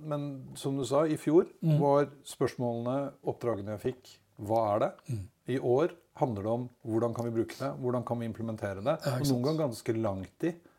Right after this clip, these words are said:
Speaker 1: eh, og, og liksom ville ikke bare, det skal ikke bare være foredrag på en intern greie, men det er workshopper og
Speaker 2: Ja.
Speaker 1: lage strategier og planer. Og så synes jeg jo det er litt morsomt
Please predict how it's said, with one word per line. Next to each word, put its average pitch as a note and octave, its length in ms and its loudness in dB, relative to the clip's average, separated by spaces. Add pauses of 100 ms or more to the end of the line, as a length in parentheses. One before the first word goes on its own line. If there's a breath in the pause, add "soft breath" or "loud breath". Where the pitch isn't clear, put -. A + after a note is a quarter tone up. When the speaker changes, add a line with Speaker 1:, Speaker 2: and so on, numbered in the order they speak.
(100)
Speaker 1:
eh, C3 280 -4
og, B2+ 320 0
og B2 160 2
liksom A#2 220 -2
ville A2 280 -2
ikke A#2+ 240 -4
bare, A2 500 0 (360 loud breath)
det A#2+ 60 -6
skal A#2 120 -4
ikke - 80 -14
bare A2+ 220 0
være A#2+ 80 0
foredrag G2 520 -2
på A2+ 100 -4
en G#2 80 -6 (120)
intern G2 260 -6
greie, G#2 300 -2
men B2+ 360 -4
det A#2 80 0
er A#2+ 120 -2
workshopper A#2 840 -6
og A#2 140 -6
Speaker 2:
Ja. C3+ 120 2
Speaker 1:
lage A#2 680 -6
strategier G#2+ 640 -10
og A#2 80 -10
planer. G#2 440 -4 (800 loud breath)
Og B2+ 100 2
så D#3+ 100 0
synes G#2 420 -4
jeg A#2+ 100 -2
jo C3 120 2
det A#2+ 180 -6
er A2+ 100 -8
litt A#2 140 -4
morsomt F3 500 -6